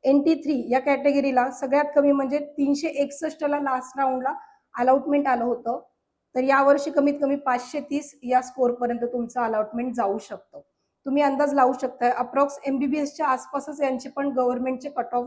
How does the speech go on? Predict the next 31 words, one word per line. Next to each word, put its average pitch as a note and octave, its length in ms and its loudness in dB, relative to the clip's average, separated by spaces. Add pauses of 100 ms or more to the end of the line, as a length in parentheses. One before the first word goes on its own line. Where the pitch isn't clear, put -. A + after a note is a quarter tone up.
जात A#3+ 220 -2
असतात A#3 240 -6
बीडीएससाठी. G#3+ 760 -6 (840)
तर, C#4+ 160 4
अ, C#4 300 6 (220)
जरी C4+ 220 2
तुम्हाला D4 340 2
गव्हर्नमेंटला C4 680 0 (140)
नाही B3 260 -4
मिळालं B3 340 0
तर C4 40 -2
तुम्ही C4 220 -6
प्रायव्हेटला B3 480 2
पण C4 200 -4
ट्राय A3 260 -4
करू B3 200 -2
शकताय. A3 460 -10 (400)
In C#4+ 120 2
case C4 200 0
जर C4+ 200 -4
सगळ्यात C#4 280 -4 (120)
कमी C#4+ 180 4
मार्क B3 300 0
असतील A#3 400 -4 (560)
तर C4 100 0
तुम्ही D4 220 -2
महाराष्ट्राच्या C4 580 -2
बाहेर B3 260 0
सुद्धा A#3+ 340 -4
कमी C4+ 340 0
बजेटमध्ये B3+ 640 0